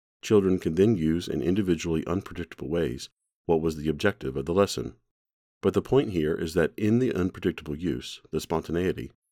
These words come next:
the creative imagination that is at the educational heart of the matter. What the model does is leave this out in the cold, and suggest that the heart of the matter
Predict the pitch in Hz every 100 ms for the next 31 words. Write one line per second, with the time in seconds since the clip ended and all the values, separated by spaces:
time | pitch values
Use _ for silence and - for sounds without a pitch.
0 | _ - - 95 92 120 110 92 90 82
1 | 78 90 - 60 - - 71 78 - 78
2 | 73 - 87 - - 76 78 69 - 82
3 | 58 - 85 95 80 57 - _ _ _
4 | _ _ 101 98 95 107 92 80 98 69
5 | - - 76 90 110 123 113 71 71 78
6 | 80 - 92 69 - _ _ _ 90 -
7 | 90 98 - 98 92 - 127 - 80 80
8 | 65 78 87